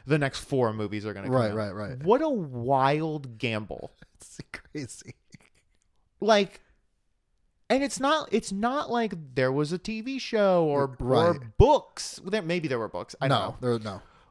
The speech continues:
Speaker 1: Or, or a video game. Like, it's like
Speaker 2: Absolutely nothing. They made one movie.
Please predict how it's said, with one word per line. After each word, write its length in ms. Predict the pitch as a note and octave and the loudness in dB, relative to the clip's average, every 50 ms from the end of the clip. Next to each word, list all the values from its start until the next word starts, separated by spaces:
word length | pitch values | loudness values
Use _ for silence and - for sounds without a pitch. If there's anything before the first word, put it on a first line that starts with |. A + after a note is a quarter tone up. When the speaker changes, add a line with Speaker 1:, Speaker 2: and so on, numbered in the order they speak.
| _ - | _ -2
Speaker 1:
Or, 360 | D#3 E3+ F3 F3 E3 D#3+ - | 2 4 4 6 4 4 2
or 200 | - D#3 E3 E3+ | 2 2 2 2
a 60 | E3 | 2
video 420 | C3+ A#2+ D3 G#3 A#3+ B3 A3+ F#3+ | 2 0 -4 -4 -2 -2 -2 -2
game. 200 | E3 D#3 D#3+ - - | -2 -2 -4 -4 -2
Like, 180 | E3+ F3+ E3+ | -2 0 0
it's 160 | F#3 F3 - F#3+ | -2 -4 -4 -4
like 320 | F#3 F3+ F3 - - - _ _ - | -4 -4 -4 -6 -10 -18 _ _ -2
Speaker 2:
Absolutely 380 | C#3 C#3 - - D#3 D3 C3+ C3 | -2 0 0 2 2 2 2 2
nothing. 320 | B2+ B2+ A#2+ G#2+ - A#2 | 0 0 0 0 -2 -2
They 100 | A2+ A#2 A#2 | -2 -2 -2
made 160 | A#2+ A#2+ A#2 | -2 -2 -2
one 240 | A2 A2+ A#2+ A#2+ A#2 | -2 -2 -2 -2 -2
movie. 340 | A2+ A2 G2+ G2+ F2+ G2+ | -4 -6 -6 -8 -10 -14